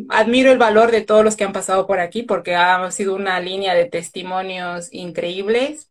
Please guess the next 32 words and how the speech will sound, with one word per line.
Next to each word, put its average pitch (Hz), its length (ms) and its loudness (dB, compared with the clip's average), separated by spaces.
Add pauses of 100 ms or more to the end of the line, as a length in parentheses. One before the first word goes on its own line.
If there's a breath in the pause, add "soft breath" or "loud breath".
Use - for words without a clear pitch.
pero, 175 760 -2
mm, 165 380 -12
hay 196 280 2
su 226 180 -2
riesgo, 185 720 -2
el 165 220 -4
riesgo 196 500 -2
de, 170 480 -2 (920)
mm, 226 1120 4
¿cómo 214 260 0
lo 196 100 6
explico 196 400 -2
para 180 180 0
que 185 80 -6
no 180 80 -10
suene 190 240 -6
feo? 175 340 -2 (1300)
Uno, 302 320 4
de 254 120 6
ser 262 180 2
lo 269 100 4
más 262 180 2
sincero 233 340 2
posible, 180 460 -6
porque 170 420 -8
ya 202 120 2
es 214 80 -2
sábado 254 400 4
y 214 100 -4
no 208 120 0
puedes 180 200 -2
mentir. 170 340 -12